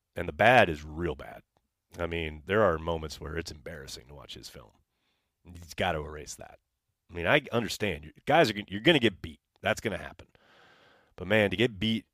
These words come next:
in a rig-, an embarrassing way, which has happened with Josh,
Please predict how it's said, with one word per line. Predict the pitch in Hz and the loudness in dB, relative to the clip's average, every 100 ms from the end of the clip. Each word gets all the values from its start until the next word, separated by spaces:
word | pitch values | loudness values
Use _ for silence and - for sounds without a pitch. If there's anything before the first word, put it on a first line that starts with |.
| _ - | _ -14
in | 98 87 85 | -12 -12 -8
a | 82 78 76 78 | -6 -6 -8 -14
rig-, | 87 87 76 - _ _ _ _ _ _ _ _ | -10 -8 -8 -12 _ _ _ _ _ _ _ _
an | - | -10
embarrassing | 90 82 95 113 90 80 69 | -6 2 4 4 2 -4 -8
way, | 71 64 | -14 -14
which | 60 78 | -16 -14
has | - | -10
happened | - 104 - 73 | -2 0 0 -6
with | 80 | -10
Josh, | 82 78 - - | -10 -10 -10 -14